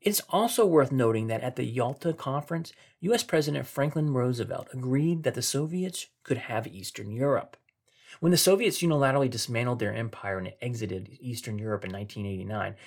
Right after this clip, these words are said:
the United States had an excellent opportunity to do its part to restore a peaceful and harmonious world.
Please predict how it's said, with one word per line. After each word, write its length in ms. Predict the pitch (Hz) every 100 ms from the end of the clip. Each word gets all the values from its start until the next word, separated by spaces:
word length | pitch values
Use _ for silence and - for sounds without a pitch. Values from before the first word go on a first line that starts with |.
| - -
the 80 |
United 280 | 156 151 190
States 300 | 196 - 139
had 100 | 123
an 120 | 107 -
excellent 400 | 135 - 147 131
opportunity 680 | 123 123 104 95 95 98 98
to 140 | - 123
do 260 | 113 185
its 120 | 247
part 340 | - 120 110 -
to 60 |
restore 480 | 110 110 - 131 120
a 40 | 98
peaceful 560 | - 170 - 175 175 -
and 120 | 113
harmonious 640 | 117 110 113 131 131 127
world. 440 | 131 151 165 -